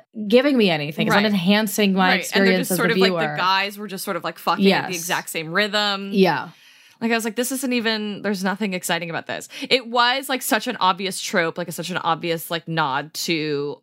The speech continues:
Speaker 2: Eyes Wide Shut,
Speaker 1: Yeah.
Speaker 2: which is, like, one of my favorite movies of all time. But also, it's based on this book, which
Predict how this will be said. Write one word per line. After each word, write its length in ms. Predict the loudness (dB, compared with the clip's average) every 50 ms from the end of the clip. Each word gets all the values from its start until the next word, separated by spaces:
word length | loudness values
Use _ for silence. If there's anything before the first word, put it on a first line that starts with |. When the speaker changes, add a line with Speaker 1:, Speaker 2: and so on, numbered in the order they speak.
| -2
Speaker 2:
Eyes 280 | -2 0 0 -2 -4 -6
Wide 180 | -6 -6 -6 -6
Shut, 460 | -6 -4 -2 0 0 -2 -2 -2 2
Speaker 1:
Yeah. 320 | 2 4 4 4 2 -2
Speaker 2:
which 260 | -4 -8 -14 -16 -18 -20 _ _ _ -6
is, 340 | -4 -4 -4 -4 -6 -8 -6
like, 520 | -4 -4 -4 -6 -8 -12 _ -20 _ _ _ _ _ _ _ _ _ _ _ _
one 260 | -14 -8 -4 -2 -2 -2
of 60 | 0
my 120 | -2 -4
favorite 240 | -4 -4 -6 -6 -4
movies 280 | -6 -6 -8 -8 -8 -8
of 80 | -6
all 80 | -6 -6
time. 460 | -6 -4 -4 -4 -4 -4 -6 -6 -8 -10 -16 -20 -20 -20 -20 _ _
But 240 | 0 2 2 2 0
also, 760 | -2 -2 -2 -4 -4 -2 0 0 0 0 -2 -4 -4 -6 -8 -6
it's 220 | -4 -4 -4 -4 -2
based 400 | 0 0 0 0 -2 -6 -6 -4
on 420 | -2 0 0 0 -2 -4 -6 -10 -14 -10
this 320 | -4 -4 -4 -4 -4 -10
book, 540 | -12 _ 0 0 0 2 0 -2 -4 -8 _
which 260 | -6 -6 -6 -6 -4